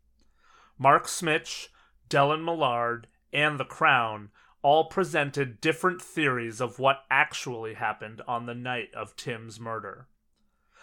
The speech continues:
Smich would say that he was actually not even in the same vehicle as Tim and Millard,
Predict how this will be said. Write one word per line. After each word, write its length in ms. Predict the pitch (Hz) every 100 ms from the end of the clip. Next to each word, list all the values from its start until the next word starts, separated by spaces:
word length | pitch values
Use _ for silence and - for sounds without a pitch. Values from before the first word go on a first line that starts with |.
| -
Smich 460 | - - 175 196 -
would 160 | 190 -
say 280 | 151 131
that 180 | 135 143
he 120 | 151
was 180 | 160 151
actually 540 | 151 151 - 180 175 175
not 320 | 160 165 175
even 320 | 190 185 180 185
in 120 | 180
the 80 | 180
same 380 | - 180 180
vehicle 580 | 143 165 196 190 135 104
as 200 | 107 113
Tim 240 | - 147 131
and 120 | 131
Millard, 600 | 123 123 127 110 101